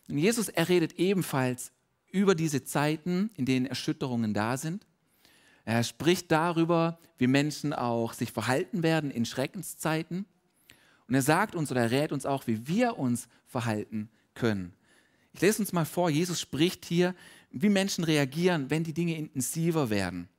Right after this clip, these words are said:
Aus dem Lukas-Evangelium. Jesus sagt hier: Die Menschen werden vergehen vor Angst und vor banger Erwartung dessen, was noch alles über die Erde kommen wird. Denn sogar die Kräfte des Himmels,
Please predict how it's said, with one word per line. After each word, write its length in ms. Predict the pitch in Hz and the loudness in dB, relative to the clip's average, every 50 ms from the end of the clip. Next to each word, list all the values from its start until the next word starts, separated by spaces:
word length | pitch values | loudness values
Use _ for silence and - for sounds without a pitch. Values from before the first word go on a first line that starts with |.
| _ _ _ _ _ - - _ - | _ _ _ _ _ -20 -20 _ -14
Aus 100 | - - | -4 0
dem 100 | 123 135 | 4 4
Lukas-Evangelium. 920 | 175 165 - 170 139 - - 117 117 131 120 117 110 104 101 98 95 98 | 4 4 4 2 0 0 0 -2 0 0 0 0 0 0 0 0 0 0
Jesus 400 | 120 151 190 190 - 170 - - | 2 2 2 2 2 0 -2 -2
sagt 240 | 160 151 - - - | -2 -2 -4 -6 -8
hier: 380 | - 151 143 127 107 95 101 - - _ _ - - - _ _ - | -2 0 2 2 2 0 -2 -8 -16 _ _ -20 -20 -20 _ _ -2
Die 80 | - 143 | 0 2
Menschen 720 | 156 156 180 208 233 247 247 - - 202 202 208 214 214 - _ _ _ _ _ _ _ _ _ - | 4 4 4 4 4 2 0 0 0 2 2 2 0 -2 -6 _ _ _ _ _ _ _ _ _ -2
werden 300 | 135 143 156 151 151 143 | 0 2 2 2 0 -2
vergehen 800 | - - 139 127 127 - 165 175 185 185 175 160 151 143 143 139 | -4 -4 -6 -6 -4 -2 -2 2 2 4 4 4 4 2 2 0
vor 320 | 131 - - 117 - - - | -2 -4 -6 -6 -4 -4 -2
Angst 480 | 135 135 123 104 - - - - - _ _ _ _ _ _ | -2 -2 -2 -2 -4 -8 -16 -20 -20 _ _ _ _ _ _
und 120 | - 147 - | -4 -2 0
vor 140 | - 156 139 | 2 2 2
banger 380 | - 170 165 180 202 202 202 | 4 4 4 4 4 2 2
Erwartung 680 | 156 160 151 143 156 156 156 160 156 - 160 147 139 131 | 2 0 0 2 2 0 0 0 -2 -2 -2 -2 0 0
dessen, 500 | 147 160 170 - - - 127 123 131 - _ _ _ _ _ _ _ - - | 0 0 0 0 -2 -2 0 -2 -2 -2 _ _ _ _ _ _ _ -20 -4
was 260 | - - 151 165 - - | 0 2 2 2 2 0
noch 180 | 135 - - - | -2 -4 -4 -2
alles 460 | - 151 165 190 196 196 196 185 - | 0 2 2 2 4 2 2 0 0
über 180 | - 147 127 123 | -2 -2 -2 0
die 180 | 120 123 - - | 0 -2 -2 0
Erde 340 | 127 131 143 143 147 156 139 | 0 2 2 2 0 -2 -4
kommen 480 | - - 143 131 131 123 117 113 107 | -6 -4 -4 -2 0 0 0 0 0
wird. 320 | 127 131 117 98 92 - _ _ _ _ _ _ _ _ _ _ _ _ - | 0 0 0 0 -2 -6 _ _ _ _ _ _ _ _ _ _ _ _ -2
Denn 100 | 131 139 | 0 2
sogar 340 | 147 139 131 156 151 147 | 2 4 4 4 4 4
die 140 | 127 127 120 - _ - | 4 2 0 -2 _ -4
Kräfte 600 | - 160 160 165 160 - - - 151 143 139 - _ - | 0 2 4 4 2 0 -4 -4 -2 -2 -2 -4 _ -10
des 160 | 139 - - | -10 -10 -10
Himmels, 760 | - - - - - 180 185 175 135 104 95 92 - - - | -12 -16 -10 -4 0 2 2 2 2 0 -2 -4 -8 -12 -20